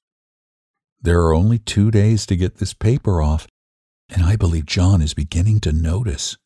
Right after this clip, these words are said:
I don't like the look in his eyes. And I heard him ask Jenny a lot of professional questions about me. She had a very good report to give.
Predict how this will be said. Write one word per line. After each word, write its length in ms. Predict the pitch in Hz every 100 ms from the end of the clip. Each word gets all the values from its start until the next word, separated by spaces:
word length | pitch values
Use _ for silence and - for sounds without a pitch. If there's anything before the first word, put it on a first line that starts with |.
| _ _ _ _
I 80 | -
don't 260 | - 82 -
like 180 | 80 -
the 120 | 73
look 280 | 76 78 -
in 80 | 69
his 220 | 76 -
eyes. 540 | 80 85 71 - - _ _ _ -
And 160 | 107
I 100 | 117
heard 220 | 113 139 196
him 120 | 170
ask 280 | 143 - 113
Jenny 380 | - 131 139
a 60 | 85
lot 260 | 80 90 104
of 140 | -
professional 640 | 85 - 92 98 92 80
questions 600 | - - 80 - 127 92
about 320 | 76 71 71 76
me. 240 | 65 - _ _ _ _ _ _ _
She 180 | - 107
had 140 | 110
a 60 | 113
very 440 | 78 85 123 87
good 220 | 69 80 71
report 480 | 73 - 87 98
to 80 | -
give. 360 | 78 78 67